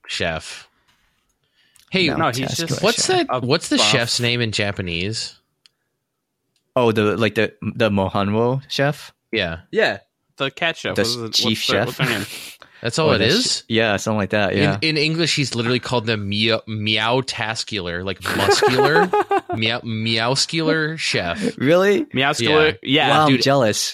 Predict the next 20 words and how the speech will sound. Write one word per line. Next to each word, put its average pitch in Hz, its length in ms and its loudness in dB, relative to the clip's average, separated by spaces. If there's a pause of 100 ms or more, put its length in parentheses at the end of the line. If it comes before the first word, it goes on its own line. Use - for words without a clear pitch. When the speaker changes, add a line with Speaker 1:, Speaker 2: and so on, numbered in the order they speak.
Speaker 1:
feline, 165 800 -2
like, 120 220 -2
anything 165 380 -2
feline 113 440 -4
related 92 600 -2
in, 95 320 -6 (360)
in 110 200 -6
any 101 340 -4
English 101 480 -4 (160)
translated 104 460 -4
version 92 320 -4
of 87 140 -4
any 92 240 -6
Monster 90 320 -4
Hunter 101 160 -2
game, 107 320 -2
Speaker 2:
Uh-huh. 113 260 -2
Speaker 1:
they 98 100 0
pack 101 440 -6
in 95 260 -4